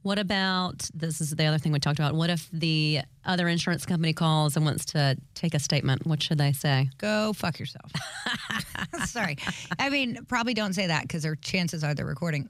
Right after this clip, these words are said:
Speaker 2: Um, but absolutely not. Do not do any recorded statements whatsoever. Call a lawyer at that point in time. The only thing that they're trying to do is poke holes in your case.
Speaker 1: Absolutely. Yep.
Speaker 2: Yeah.
Speaker 1: Whatever you say, they'll use against you.
Speaker 2: Yeah.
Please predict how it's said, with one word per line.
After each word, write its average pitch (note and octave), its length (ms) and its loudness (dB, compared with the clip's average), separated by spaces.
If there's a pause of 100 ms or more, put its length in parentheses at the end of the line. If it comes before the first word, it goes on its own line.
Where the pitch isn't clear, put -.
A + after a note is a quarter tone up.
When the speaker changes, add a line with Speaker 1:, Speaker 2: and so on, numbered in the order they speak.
Speaker 2:
Um, G3 400 0
but A3+ 320 -2
absolutely G3+ 520 -4
not. D3 260 -2
Do F3+ 140 0
not F3+ 300 0
do E3+ 140 -2
any D#3+ 180 -2
recorded D3 440 -4
statements - 580 -2
whatsoever. - 680 -2 (120)
Call F#3+ 260 0
a - 20 0
lawyer C#3+ 420 0
at D3+ 140 -6
that D3 200 -2
point - 240 -4
in D3+ 80 -2
time. C#3+ 360 0 (440)
The G3 100 -2
only G#3+ 260 0
thing G3+ 180 0
that D#3+ 100 -4
they're F3+ 140 -2
trying E3 320 0
to D#3 80 0
do D3+ 240 2
is - 160 -4
poke D#3+ 260 -2
holes C#3 260 0
in C#3+ 80 -2
your C#3+ 120 -2
case. - 340 -8
Speaker 1:
Absolutely. D3 580 -4
Yep. D#3 160 -2
Speaker 2:
Yeah. D#3 100 -10
Speaker 1:
Whatever D#3+ 260 0
you E3 100 2
say, D#3 220 2
they'll D3 160 4
use D3 220 2
against C#3+ 340 0
you. C3+ 120 2 (140)
Speaker 2:
Yeah. C3+ 140 -10